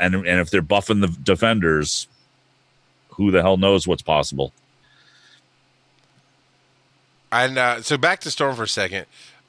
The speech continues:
Speaker 1: Oh.
Speaker 2: Um, sorry, I, well, I wanna give people who are, are, are trying to get her, uh, a tip, because we've said it before every time we go through these.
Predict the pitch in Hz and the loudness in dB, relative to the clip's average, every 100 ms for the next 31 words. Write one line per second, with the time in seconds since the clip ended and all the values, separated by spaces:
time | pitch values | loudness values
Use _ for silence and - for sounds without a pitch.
0 | - 110 104 101 95 135 117 110 104 117 | 0 2 2 0 -2 2 2 2 0 -4
1 | 113 131 131 143 147 170 175 156 - 156 | -6 -18 -6 0 2 2 2 0 -2 -4
2 | 135 127 117 117 _ - 107 101 - 101 | 0 2 0 -4 _ -8 -6 -6 -10 -12
3 | - 107 101 87 98 98 95 - 95 90 | -4 -4 -4 -6 -6 -4 -6 -10 -12 -12
4 | 82 - 95 90 - - 120 110 104 135 | -14 -14 -14 -14 -16 -4 -2 -2 -2 -2
5 | 147 139 185 180 131 - 131 117 110 123 | -2 0 2 2 0 -4 0 0 0 -4
6 | 113 113 101 107 120 95 90 87 | -4 -4 -8 -10 -12 -12 -12 -12